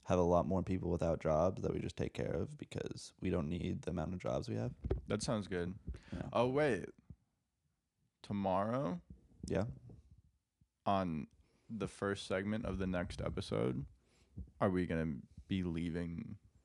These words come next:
Speaker 2: the Bay Area?
Speaker 1: We <laughs> might get fries in Sonoma.
Speaker 2: We're going to Sonoma tomorrow, so
Speaker 1: Yeah.
Speaker 2: we,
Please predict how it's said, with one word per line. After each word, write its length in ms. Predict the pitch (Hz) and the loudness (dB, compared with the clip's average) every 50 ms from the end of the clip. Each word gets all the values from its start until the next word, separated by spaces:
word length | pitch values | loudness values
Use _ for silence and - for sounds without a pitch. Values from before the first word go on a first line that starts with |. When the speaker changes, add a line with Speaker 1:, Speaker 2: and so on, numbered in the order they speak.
| _ _ _ _ _ _ _ _ _ - | _ _ _ _ _ _ _ _ _ -6
Speaker 2:
the 80 | 92 | -4
Bay 260 | 85 - 78 78 69 60 | -2 0 0 0 2 0
Area? 440 | 67 64 64 67 76 92 113 135 - _ - - - - - - _ _ - | 0 -2 -2 -2 -4 -4 -4 -6 -8 _ -20 -20 -20 -20 -20 -20 _ _ -2
Speaker 1:
We 120 | - 117 - | 2 4 6
<laughs> 40 | - | 8
might 320 | 131 117 - 156 151 - - - 135 107 - - | 8 10 10 8 8 6 2 -2 -6 -6 -6 -2
get 200 | - - - - | 2 2 2 2
fries 340 | - - - - 92 98 - | 2 0 2 4 4 2 0
in 100 | - - | -2 -10
Sonoma. 520 | - - - - - - - 107 104 107 104 - - - - - | -10 -8 -6 -4 -4 -2 -2 -2 -2 -2 -4 -6 -8 -10 -2 0
Speaker 2:
We're 120 | 107 110 | 2 4
going 220 | 113 120 123 147 | 6 6 6 6
to 100 | 139 123 | 6 4
Sonoma 500 | 107 - - 101 98 98 104 120 113 95 | 4 2 2 4 4 6 6 6 6 4
tomorrow, 480 | 87 87 82 80 - 120 131 117 90 90 | 4 2 0 2 4 4 4 4 2 0
so 320 | 117 - 117 113 113 127 - - | -2 0 2 4 4 4 4 2
Speaker 1:
Yeah. 240 | 95 87 87 78 80 - - - - - - - - - - _ | 0 2 2 2 0 -2 -4 -8 -12 -12 -12 -12 -14 -20 -10 _
Speaker 2:
we, 380 | - 107 98 92 87 82 82 | 2 4 4 4 4 2 0